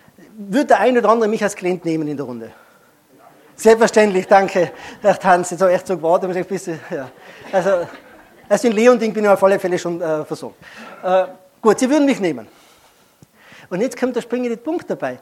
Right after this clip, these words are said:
Ich bin, was Lohn- und Finanzbuchhaltung betrifft, der Klient. Ich bin eindeutig der, bitte ri-, richtig von der Spare vor. Ich sage, bitte macht es mit dem Finanzamt. Ich will da keine große B W A, ich brauche kein Herbstgespräch,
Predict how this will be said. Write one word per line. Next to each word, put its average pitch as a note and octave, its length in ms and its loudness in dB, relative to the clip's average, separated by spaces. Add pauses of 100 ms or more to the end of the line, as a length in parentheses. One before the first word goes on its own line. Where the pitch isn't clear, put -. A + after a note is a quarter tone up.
(240)
Ich B3 340 -6
bin, G3+ 200 -6
was E3 240 -8 (460)
Lohn- F#3 580 0 (220)
und F3+ 120 -6
Finanzbuchhaltung E3 920 -6
betrifft, A3+ 420 -12 (920)
der D3+ 120 -6
Klient. C3+ 300 -16 (1500)
Ich A3 160 -8
bin A#3+ 180 -4 (140)
eindeutig A3+ 560 -2
der, G#3+ 160 -6 (360)
bitte G3+ 200 -6
ri-, F#4+ 180 -8
richtig G#3+ 280 -6
von F#3+ 80 -10
der G3+ 80 -4
Spare A#3 400 -4
vor. F3 160 -6
Ich E3 80 -6
sage, F#3+ 100 -6
bitte A#3 220 -8
macht F#3 340 -2
es - 100 -18
mit A3 120 -14
dem F#3+ 80 -12
Finanzamt. A3 600 -4 (300)
Ich - 180 -12
will G#3+ 140 -6
da A#3 80 -4
keine G3+ 200 -12
große G#3+ 280 -12
B F#3+ 220 -12
W G#3 100 -8
A, E3+ 220 -10
ich G3 100 -10
brauche F3+ 260 -16
kein F3 120 -12
Herbstgespräch, F#3+ 760 -10